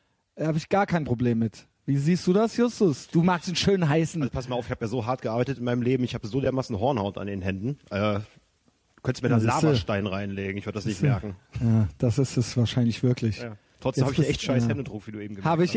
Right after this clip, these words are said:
Speaker 2: hast.
Speaker 1: eben zu dir gesagt.
Speaker 2: Ich dachte, ich wär hier bei meinen
Speaker 1: Don't
Speaker 2: alten
Speaker 1: be a
Speaker 2: linken
Speaker 1: fucking,
Speaker 2: Freunden.
Speaker 1: <laughs> fucking Pussy.
Speaker 2: Aber
Speaker 1: Nein,
Speaker 2: das
Speaker 1: du bist hier bei Neoliberalen, äh, du bist hier bei Neoliberalen. Ich bin der Einzige hier.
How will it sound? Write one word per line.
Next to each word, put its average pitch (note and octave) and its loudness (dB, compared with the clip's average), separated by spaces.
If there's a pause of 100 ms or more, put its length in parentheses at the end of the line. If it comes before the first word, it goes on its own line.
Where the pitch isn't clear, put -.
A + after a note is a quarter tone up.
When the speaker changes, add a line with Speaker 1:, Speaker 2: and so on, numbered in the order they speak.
Speaker 2:
hast. F3 6
Speaker 1:
eben F#3 2
zu G3 2
dir F3+ 4
gesagt. D#3 4
Speaker 2:
Ich - -8
dachte, C#3+ -6
ich B2+ -8
wär D3+ 0
hier D3 0
bei C3+ -2
meinen C3 -4
Speaker 1:
Don't F3+ 6
Speaker 2:
alten F3+ -2
Speaker 1:
be F3+ -4
a - 4
Speaker 2:
linken C3+ -2
Speaker 1:
fucking, D#3 -2
Speaker 2:
Freunden. - -8 (160)
Speaker 1:
<laughs> - -12
fucking F3+ -4 (120)
Pussy. E3+ 0 (220)
Speaker 2:
Aber F3 0
Speaker 1:
Nein, G#3 4
Speaker 2:
das - -
Speaker 1:
du D#3+ 2
bist G3 0
hier G3+ 2
bei F#3 2
Neoliberalen, E3+ 2
äh, D#3 0 (420)
du F#3 -10
bist F3+ 2
hier F3+ 2
bei B2 -2
Neoliberalen. C#3 0
Ich D3+ -4
bin F3+ 2
der F3 0
Einzige E3+ 2
hier. C#3+ 4